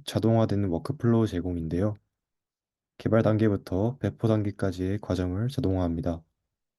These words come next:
빌드, 테스트, 배포의 모든 과정들을,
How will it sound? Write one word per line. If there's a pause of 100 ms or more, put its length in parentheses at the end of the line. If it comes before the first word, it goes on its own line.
(600)
빌드, (120)
테스트,
배포의
모든
과정들을,